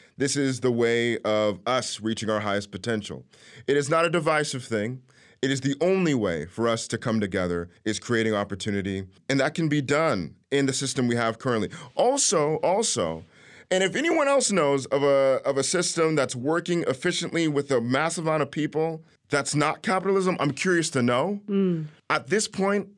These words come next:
Speaker 1: and what I, from what I've learned so far, though capitalism is evil, is evil, there's lots of people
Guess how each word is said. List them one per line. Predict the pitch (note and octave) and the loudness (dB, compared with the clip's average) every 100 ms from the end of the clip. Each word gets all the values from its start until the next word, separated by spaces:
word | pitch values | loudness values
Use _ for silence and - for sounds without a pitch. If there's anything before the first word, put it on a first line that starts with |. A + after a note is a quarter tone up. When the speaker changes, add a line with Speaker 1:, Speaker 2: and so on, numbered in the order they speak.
| - | -2
Speaker 1:
and | C#3 C3+ | 0 4
what | D3 | 2
I, | C#3+ | 2
from | B2 D3 | 0 0
what | C#3+ D3+ | 2 2
I've | E3 | 2
learned | E3+ E3+ D#3+ | 0 0 0
so | E3+ D#3 D3+ | 2 2 2
far, | A2+ F2 B1 - | 0 -2 -2 -10
though | A2 D3 F#3+ F3+ C3+ | -2 2 2 0 -2
capitalism | - E3 E3 D#3+ C#3+ C#3 - | -2 -2 0 0 2 -2 0
is | A#3 B3 - | 0 0 0
evil, | C4 C4 G3+ A2 - - _ | -2 0 2 0 -2 -14 _
is | F#3 G#3+ F3 | 0 0 0
evil, | A#3 A#3 F3 D#2+ - | 0 0 0 -4 -2
there's | C#3+ C#3 | -2 0
lots | D#3 F#3 F#3+ | 0 0 -2
of | F#3 | -4
people | F#3+ F#3 F3 | 0 0 0